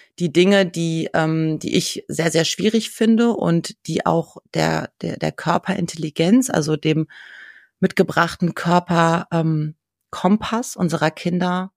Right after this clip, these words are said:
schaden. Also die das denen auch absprechen, für sich zu entscheiden.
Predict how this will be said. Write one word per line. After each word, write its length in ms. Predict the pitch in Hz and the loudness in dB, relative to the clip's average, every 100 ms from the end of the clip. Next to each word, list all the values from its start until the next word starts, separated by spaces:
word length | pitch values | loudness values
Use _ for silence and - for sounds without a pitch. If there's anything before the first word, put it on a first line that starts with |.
| _ _ _ - | _ _ _ -12
schaden. 520 | - 185 170 165 156 | -4 -2 -2 -4 -4
Also 160 | 151 | 0
die 120 | 160 175 | 4 4
das 160 | 170 | 4
denen 160 | 185 165 | 2 0
auch 140 | - | 0
absprechen, 760 | - - - - - 143 - 160 | -2 -6 -6 -8 -8 -8 -8 -12
für 160 | - 151 | -10 -6
sich 220 | 165 - | -6 -6
zu 120 | - | -6
entscheiden. 680 | 156 - 156 160 156 147 | -4 -4 -4 -4 -4 -6